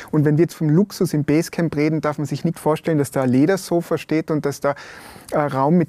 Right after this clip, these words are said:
dreißig Grad beheizt und das Whirlpool und was weiß ich was ist, sondern das ist immer noch sehr rustikal alles, trotz allem Luxus. Nur weil ich eine Flasche Champagner aufmachen kann und mit einem Hubschrauber nach Kathmandu fliegen kann, ist das jetzt noch kein Luxusaufenthalt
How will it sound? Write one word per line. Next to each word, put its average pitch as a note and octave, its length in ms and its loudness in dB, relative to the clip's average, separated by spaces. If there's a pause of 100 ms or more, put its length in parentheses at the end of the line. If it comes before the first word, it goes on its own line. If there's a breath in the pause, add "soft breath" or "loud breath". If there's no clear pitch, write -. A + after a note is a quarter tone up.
dreißig D3 380 -4
Grad C#3+ 400 -2
beheizt D3 560 0
und D#3 200 0
das D3 300 -2
Whirlpool D#3+ 400 2
und D3+ 140 0
was D3 80 2
weiß C3+ 80 -2
ich F#3 120 2
was F3+ 180 0
ist, D#3+ 180 -2
sondern D#3+ 260 0 (320 loud breath)
das C#3 80 2
ist D#3 140 2
immer F#3+ 220 4
noch D#3+ 200 0
sehr D3+ 200 0
rustikal C#3+ 680 0
alles, F2+ 460 -8
trotz - 340 -2
allem A#2 240 2
Luxus. G#2+ 540 -2 (260 loud breath)
Nur D3 100 2
weil D3+ 100 4
ich D3+ 40 6
eine C#3 60 2
Flasche C#3 280 -4
Champagner C#3 520 -2
aufmachen D3+ 400 -2
kann D3+ 160 -2
und C#3+ 80 2
mit C#3 80 2
einem C3 160 0
Hubschrauber D3 400 -2
nach C3+ 120 -2
Kathmandu C#3 480 0
fliegen D3 300 -2
kann, C#3+ 260 -4
ist - 400 -6
das C#3 80 -2
jetzt D3 200 -4
noch C#3+ 80 -4
kein - 180 -2
Luxusaufenthalt G2+ 960 -2